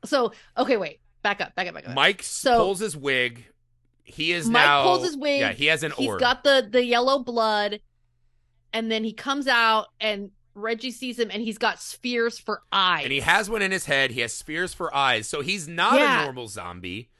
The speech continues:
Speaker 2: He's something new we have
Speaker 1: No.
Speaker 2: never seen.
Speaker 1: He's something else.
Speaker 2: Yes.
Speaker 1: And how long, like, at what point did that metamorphosis happen?
Speaker 2: I'm guessing from when he first found him in that room.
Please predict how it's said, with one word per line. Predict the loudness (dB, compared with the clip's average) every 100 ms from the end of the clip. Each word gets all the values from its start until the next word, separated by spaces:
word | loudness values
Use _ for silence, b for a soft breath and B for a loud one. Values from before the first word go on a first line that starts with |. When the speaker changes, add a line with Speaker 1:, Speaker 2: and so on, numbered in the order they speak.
| _ _
Speaker 2:
He's | -10 -4
something | -4 -4 -6 -6
new | -2 2
we | 4
have | 4 4
Speaker 1:
No. | 4
Speaker 2:
never | 2 0 -6
seen. | -8 -10 -12
Speaker 1:
He's | -8 -8 -4
something | -4 -2 -4 -4 2
else. | 2 2 -4 -18 -20 -20 _
Speaker 2:
Yes. | -20 -20 -20 -20 _
Speaker 1:
And | 0 2
how | 4 2 2
long, | 2 2 0
like, | 0 0 -2 _ _ _
at | -10 -6 0
what | 0 0
point | -6 -6 -4
did | -2
that | 0 0
metamorphosis | 0 0 0 -2 -4 -8 -10 -14
happen? | -10 -4 -4 2
Speaker 2:
I'm | 4 4 2
guessing | 0 0 -4 -8
from | -4 -4 -2
when | -4 -4
he | -8
first | -10 -6 -4 -4 -6
found | 0 2 2 -4
him | -8 -8
in | -4
that | -4 -4
room. | -8 -8 -10 -14